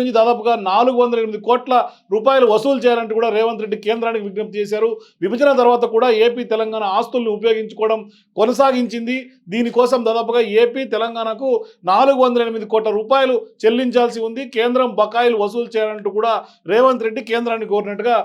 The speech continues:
మనకు చెప్తూ ఉన్నారు. అయితే హైదరాబాద్లోని రాజ్భవన్, హైకోర్టు, లోకాయుక్త, రాష్ట్ర మానవ హక్కుల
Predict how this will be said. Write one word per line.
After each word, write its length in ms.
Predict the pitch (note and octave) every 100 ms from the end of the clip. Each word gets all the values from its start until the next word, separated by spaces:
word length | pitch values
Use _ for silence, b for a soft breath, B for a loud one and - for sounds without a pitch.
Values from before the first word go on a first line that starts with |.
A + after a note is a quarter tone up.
| B B G3+
మనకు 160 | G#3+ A3
చెప్తూ 240 | A3 - F#4
ఉన్నారు. 180 | - F3
అయితే 140 | A#3+ A#3
హైదరాబాద్లోని 680 | G3 A#3 C#4 C4+ B3 A#3+ A#3 G3+
రాజ్భవన్, 540 | A3 G#3+ A3+ A#3+ A3
హైకోర్టు, 380 | G3 G#3 A#3+ A#3 F#3+
లోకాయుక్త, 440 | G#3 A3 A3 A3 A#3 A#3 b b _ D#3+
రాష్ట్ర 320 | G3+ B3+ - B3 F#3+
మానవ 280 | G#3+ C4 B3+ A3+
హక్కుల 300 | A3+ A#3+ A#3+